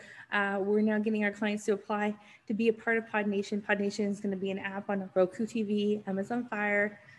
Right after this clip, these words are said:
Apple T V. So all those apps, would, I, which is funny, full circle, how I figured out about podcasting was through that purple <laughs> app on the T V. Now we're able to get our clients on those T V apps, which is awesome because that streams into ninety-four million homes.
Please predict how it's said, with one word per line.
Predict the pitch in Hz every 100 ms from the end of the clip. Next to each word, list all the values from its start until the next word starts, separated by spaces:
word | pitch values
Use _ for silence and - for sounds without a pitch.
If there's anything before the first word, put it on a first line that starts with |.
| -
Apple | 175 -
T | 247 -
V. | 240 233 226
So | 220 208
all | 208 233
those | 254 247
apps, | 214 220 -
would, | 214 -
I, | 208
which | 254 254
is | 262
funny, | 277 277 240
full | - 247
circle, | 247 254 233 202 202 - - - 202 180 190 185 233
how | 202 226 226
I | 240 233
figured | - 240 226 220
out | 208
about | 202 202
podcasting | 196 240 247 202 185 - 202
was | 190 190
through | -
that | 208 208
purple | 262 254 277
<laughs> | 277 269
app | 240
on | 240
the | 220
T | - 285
V. | 262 202 - - - 214
Now | 220 226 240
we're | 247 240
able | 240 226 220
to | -
get | 220
our | 202
clients | - 233 214 214
on | 208 202
those | 202 196 196
T | - 208
V | 202 196 190 - _ - -
apps, | 233 208 - 208
which | 208
is | 208 -
awesome | 220 240 233 208
because | 202 196 190
that | 202 214
streams | - - _ 262 269 277 233
into | 220
ninety-four | 214 196 196 202 202
million | 196 196 185 185
homes. | - 190 175 170